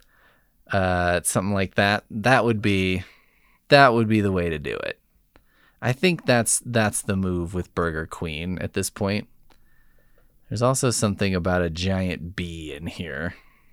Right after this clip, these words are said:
I think. Maybe I'm wrong. Oh, yeah, okay. The na-,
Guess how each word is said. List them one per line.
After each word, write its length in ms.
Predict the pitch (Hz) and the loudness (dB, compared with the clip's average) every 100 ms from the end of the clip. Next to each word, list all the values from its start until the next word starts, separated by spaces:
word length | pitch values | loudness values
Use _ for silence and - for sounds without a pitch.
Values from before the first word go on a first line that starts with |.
| _ _ _ - - | _ _ _ -20 -16
I 100 | - | -16
think. 580 | - 98 80 85 - - - - _ _ _ _ _ _ _ - _ | -6 -6 -4 -10 -14 -18 -20 -20 _ _ _ _ _ _ _ -20 _
Maybe 220 | 101 104 | -6 -4
I'm 180 | 87 69 | -4 -4
wrong. 380 | 64 57 50 110 - _ _ _ _ _ _ _ _ _ - _ - _ _ _ _ - - - _ - - _ _ _ _ _ _ _ _ _ _ _ _ _ - - | -6 -6 -8 -12 -14 _ _ _ _ _ _ _ _ _ -20 _ -20 _ _ _ _ -20 -20 -20 _ -20 -20 _ _ _ _ _ _ _ _ _ _ _ _ _ -20 -2
Oh, 100 | 147 | 4
yeah, 300 | 135 120 80 | 6 6 4
okay. 300 | 101 92 85 - _ _ _ _ _ - | 2 2 0 -2 _ _ _ _ _ 4
The 100 | 143 | 4
na-, 220 | 147 151 | 6 2